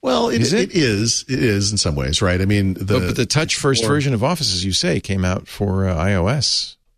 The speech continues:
Speaker 2: first.
Speaker 1: Right, but it's not as full featured. It's not, uh,
Speaker 2: Right.
Speaker 1: as com-, you know, it doesn't have all those
Speaker 2: At
Speaker 1: features
Speaker 2: the
Speaker 1: that some
Speaker 2: time, we
Speaker 1: people
Speaker 2: thought
Speaker 1: want.
Speaker 2: the touch was there, was where they were
Speaker 1: Mm-hmm.
Speaker 2: going.
Speaker 1: It was. We, uh, Rich and I were just talking about this. The, uh, this Continuum thing they had done for Windows Phone, the idea was you would plug it into a dock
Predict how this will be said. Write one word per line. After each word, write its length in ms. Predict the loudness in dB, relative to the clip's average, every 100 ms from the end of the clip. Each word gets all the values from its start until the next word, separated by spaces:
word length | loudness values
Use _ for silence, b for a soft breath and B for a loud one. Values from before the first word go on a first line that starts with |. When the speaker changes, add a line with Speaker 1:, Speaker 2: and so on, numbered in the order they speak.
| _ _ _ _
Speaker 2:
first. 240 | -12 -2
Speaker 1:
Right, 220 | 0 0 0
but 100 | 0
it's 120 | 0
not 100 | 2
as 120 | 0 0
full 160 | 0 0
featured. 440 | 0 0 0 -2
It's 220 | -2 -2
not, 300 | 0 -2 -2 _ _
uh, 360 | -4 0 0 0
Speaker 2:
Right. 100 | -2
Speaker 1:
as 180 | -2 -2
com-, 180 | -4 -6
you 60 | -2
know, 40 | -2
it 60 |
doesn't 180 | 0 0
have 120 | 0 0
all 60 |
those 140 | -2 -2
Speaker 2:
At 40 |
Speaker 1:
features 180 | 0 0
Speaker 2:
the 40 | 0
Speaker 1:
that 100 | 2
some 100 | 2
Speaker 2:
time, 120 | 2
we 80 | 2
Speaker 1:
people 80 | 0
Speaker 2:
thought 140 | -2
Speaker 1:
want. 20 | -4
Speaker 2:
the 60 |
touch 400 | -4 -2 -2 -2
was 140 | -2 0
there, 160 | 0 -4 -4
was 220 | -4 -4 -10 -18
where 380 | -12 -4 -2 0
they 140 | -2 0
were 180 | 2 2
Speaker 1:
Mm-hmm. 180 | 0 -4
Speaker 2:
going. 360 | -6 -6 -8 -14 -2
Speaker 1:
It 80 | 0
was. 420 | 2 2 0 0
We, 140 | 2 2
uh, 200 | 4 2
Rich 260 | 0 0
and 80 | 2
I 80 | 2
were 80 | 2
just 160 | 0
talking 200 | 0 0
about 120 | 0 0
this. 160 | -2 0
The, 260 | 2 2
uh, 120 | 2 -2 B B B B B B
this 180 | -2 0
Continuum 580 | 0 2 2 4 2 0
thing 220 | 0 0
they 120 | 0
had 120 | 0
done 260 | 0 0 0
for 160 | 0 0
Windows 340 | 2 2 0
Phone, 500 | 0 0 2 0 0
the 120 | 0
idea 240 | 0 2 2
was 160 | 2
you 60 | 0
would 120 | -2
plug 200 | -2 -2
it 80 | 0
into 220 | 0 0
a 40 | 0
dock 480 | 0 0 -2 -6